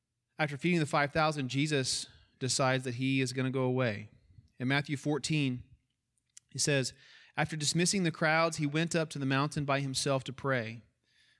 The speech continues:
When evening came, he was there alone." Mark chapter six, verse forty-six says, "After he said goodbye to them, he went away to the mountain to pray." You know, um, sometimes people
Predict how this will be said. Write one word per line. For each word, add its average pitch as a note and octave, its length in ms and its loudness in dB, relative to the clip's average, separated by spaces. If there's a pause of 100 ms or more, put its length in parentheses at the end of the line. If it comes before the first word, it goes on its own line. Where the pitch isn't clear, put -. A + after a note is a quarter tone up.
When C3 120 -2
evening D3 320 2
came, B2 540 -2 (100)
he C#3 140 -2
was B2 160 -2
there B2 160 2
alone." A#2+ 480 -2 (480)
Mark C#3 220 0
chapter D3 260 0
six, D3 240 0
verse C#3 180 -2
forty-six D3 540 0
says, C3+ 340 0 (420)
"After D3 340 0 (160)
he D3 160 -4
said D3 340 0
goodbye C#3+ 380 2
to D#3 140 -4
them, A#2 400 -4
he C3+ 140 -4
went C3+ 240 -2
away C3 320 0
to B2+ 120 -10
the B2 80 -6
mountain B2 340 0
to A#2+ 80 -6
pray." A#2+ 440 -6 (440)
You D#3 120 2
know, E3+ 220 2 (220)
um, B2+ 420 0 (1200)
sometimes G#3+ 400 0
people F#3 500 -2